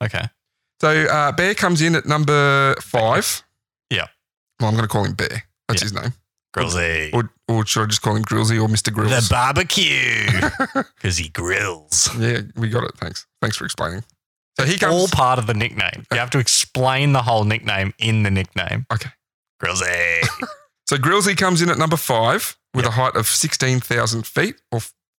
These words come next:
Speaker 2: four thousand nine hundred meters.
Speaker 1: Okay, so he's, he's, he's hit big boy jumps.
Speaker 2: He's hit big boy jumps.
Speaker 1: <laughs>
Speaker 2: This was back in his S A S days in nineteen ninety-six.
Speaker 1: Yeah.
Speaker 2: Grillsy and a few of his mates were out on R and R doing some skydiving when his parachute ripped and malfunctioned.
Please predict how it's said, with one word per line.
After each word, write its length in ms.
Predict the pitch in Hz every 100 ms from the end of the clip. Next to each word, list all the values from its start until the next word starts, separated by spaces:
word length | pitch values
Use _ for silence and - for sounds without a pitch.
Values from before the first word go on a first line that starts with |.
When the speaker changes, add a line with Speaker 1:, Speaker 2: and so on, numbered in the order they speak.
| _
Speaker 2:
four 260 | 131 135 131
thousand 420 | - 120 117 113
nine 200 | 110 110
hundred 320 | 110 110 107 - _ -
meters. 160 | 98 156 143
Speaker 1:
Okay, 160 | 87
so 180 | 139 113
he's, 160 | 104 107
he's, 280 | 117 110 107 -
he's 160 | 117
hit 200 | 110 135 110
big 200 | 123 101
boy 180 | 95
jumps. 320 | 85 80 80 -
Speaker 2:
He's 140 | 196
hit 140 | 156
big 120 | 123 113
boy 140 | 107
jumps. 400 | 107 113 - - -
Speaker 1:
<laughs> 20 | - - - _ _ _
Speaker 2:
This 200 | 135 185
was 140 | 190 151
back 240 | 156 160
in 60 | 170
his 160 | 147 -
S 160 | 143 -
A 140 | 139
S 140 | 147 -
days 340 | 127 117 117
in 240 | - 123 117
nineteen 600 | 120 135 139 131 123 113
ninety-six. 800 | 113 107 113 - 107 - - - -
Speaker 1:
Yeah. 200 | 98 82 _ _ _ _ 131
Speaker 2:
Grillsy 420 | 160 175 170 165
and 100 | 139
a 40 |
few 240 | - 160 160
of 80 | 143
his 200 | 151 131
mates 380 | 135 175 -
were 140 | 120 120
out 160 | 139 123
on 120 | 110
R 200 | 127 147
and 100 | 139
R 160 | 131 160
doing 240 | 143 131
some 180 | 131 120
skydiving 680 | - 131 135 135 127 139 156
when 80 | 123
his 140 | 120
parachute 500 | - 185 214 139 117
ripped 240 | 120 147 -
and 180 | 139 139
malfunctioned. 680 | 147 165 196 - 113 110